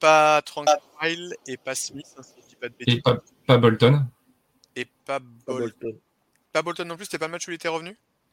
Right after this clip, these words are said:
Speaker 2: Non, je
Speaker 3: Ouais,
Speaker 2: crois
Speaker 3: bah,
Speaker 2: que
Speaker 3: il était
Speaker 2: justement,
Speaker 3: pas
Speaker 2: il y
Speaker 3: à
Speaker 2: avait
Speaker 3: cent pour cent, quoi.
Speaker 2: Ouais, il y avait, je crois qu'il y avait pas Bol-, ou alors il est revenu, mais ouais, ou je crois qu'il revenait juste.
Speaker 1: Je crois que
Speaker 2: Mais
Speaker 1: c'est le match où il revient, mais effectivement,
Speaker 2: Ouais.
Speaker 1: il n'y avait pas Tranquil qui s'était blessé avant contre les,
Speaker 2: Ouais, il était en
Speaker 1: les Packers,
Speaker 2: protocole, euh, ouais.
Speaker 1: ouais,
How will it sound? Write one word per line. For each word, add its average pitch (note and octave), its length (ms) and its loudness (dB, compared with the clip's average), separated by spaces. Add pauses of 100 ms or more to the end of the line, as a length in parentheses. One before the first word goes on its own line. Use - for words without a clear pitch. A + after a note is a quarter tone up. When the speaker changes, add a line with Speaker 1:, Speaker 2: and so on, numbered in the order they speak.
(640)
Speaker 2:
Non, A2+ 180 4
je C3+ 120 2
Speaker 3:
Ouais, B2+ 60 0
Speaker 2:
crois D#3+ 80 4
Speaker 3:
bah, D3 60 6
Speaker 2:
que C3+ 40 6
Speaker 3:
il A#2 60 4
était C#3 100 2
Speaker 2:
justement, C#3 80 8
Speaker 3:
pas D3 80 8
Speaker 2:
il - 20 6
y - 20 6
Speaker 3:
à B2 40 4
Speaker 2:
avait B2 80 2
Speaker 3:
cent A#2 60 -4
pour - 140 -6
cent, C#3 220 -2
quoi. G#2 200 -10 (460)
Speaker 2:
Ouais, B2 220 6
il A#2+ 120 2
y A#2 40 4
avait, A2+ 220 0
je A#2+ 60 -4
crois D3+ 180 -2
qu'il C#3+ 80 2
y C3 40 4
avait A#2+ 100 -2
pas C#3+ 100 2
Bol-, C3+ 240 4
ou C#3 80 0
alors D#3 220 6
il D3+ 80 6
est C#3+ 40 6
revenu, D3+ 320 4
mais E3 120 4
ouais, C#3+ 120 4
ou D#3 100 0
je D3 80 -2
crois F3 120 0
qu'il D3+ 80 4
revenait D3+ 320 4
juste. F3+ 460 -4 (120)
Speaker 1:
Je - 120 -8
crois D#3+ 120 0
que - 140 -8
Speaker 2:
Mais B2+ 60 2
Speaker 1:
c'est B2 120 4
le A#2+ 60 -2
match D#3 220 -2
où E3 40 -6
il D3+ 80 2
revient, C#3 360 0
mais C3 80 -8
effectivement, C3+ 480 -8
Speaker 2:
Ouais. C3 80 -2
Speaker 1:
il B2+ 40 -4
n'y A#2 60 -6
avait A#2 140 -6
pas D3 180 -2
Tranquil D3 420 -4
qui C#3 120 -14
s'était B2+ 160 -8
blessé C3+ 540 -4
avant B2+ 420 -4
contre B2+ 340 -18
les, A#2+ 360 -8 (540)
Speaker 2:
Ouais, C3 80 0
il C3+ 40 2
était C3 80 -2
en B2+ 40 2
Speaker 1:
les A#2+ 60 0
Packers, B2+ 260 0
Speaker 2:
protocole, C3+ 260 2
euh, A2+ 200 0
ouais. A2+ 100 -4
Speaker 1:
ouais, B2 140 -6